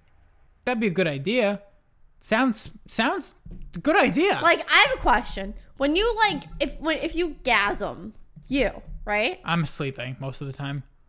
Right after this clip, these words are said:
Speaker 2: No, but if you're, like, doing it with someone
Speaker 1: Oh.
Speaker 2: and you gasm,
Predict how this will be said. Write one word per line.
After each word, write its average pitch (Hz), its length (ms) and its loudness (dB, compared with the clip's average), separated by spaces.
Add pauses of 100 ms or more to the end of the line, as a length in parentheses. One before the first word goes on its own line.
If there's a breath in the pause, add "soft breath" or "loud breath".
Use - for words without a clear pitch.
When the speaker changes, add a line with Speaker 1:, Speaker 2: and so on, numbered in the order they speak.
(180)
Speaker 2:
No, 349 260 4
but 254 160 0
if 294 160 -2
you're, 320 160 2
like, 294 260 2
doing 285 260 0
it 262 60 0
with - 200 -2
someone 196 640 -4 (300)
Speaker 1:
Oh. 175 160 2
Speaker 2:
and 254 220 6
you 247 120 -2
gasm, 220 760 2